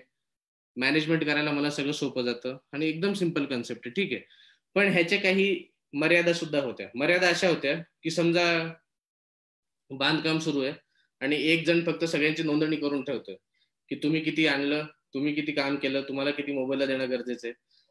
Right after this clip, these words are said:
जर तो लिहिणारा माणूसच करप्ट निघाला, तो लिहिणारा माणूसच खोटारडा निघाला किंवा तुमचे भांडणं झाली किंवा त्याने काहीतरी चूक केली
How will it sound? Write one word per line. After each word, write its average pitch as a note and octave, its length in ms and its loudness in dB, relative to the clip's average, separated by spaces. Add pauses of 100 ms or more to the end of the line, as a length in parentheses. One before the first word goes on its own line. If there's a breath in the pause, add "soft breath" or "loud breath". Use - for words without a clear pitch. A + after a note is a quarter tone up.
(140)
जर E3 180 2
तो F3 80 4
लिहिणारा E3 460 4
माणूसच F3 840 0
करप्ट D#3+ 280 0
निघाला, B2+ 340 -4
तो - 400 -8
लिहिणारा D#3+ 400 2
माणूसच E3 500 0
खोटारडा C#3+ 360 0
निघाला C#3 300 0
किंवा C#3 260 -4
तुमचे C#3 200 -6
भांडणं C#3 300 0
झाली C3 220 0
किंवा E3+ 220 -4
त्याने G3 160 0
काहीतरी F#3 320 -2
चूक F3+ 260 -6
केली G#2 220 -4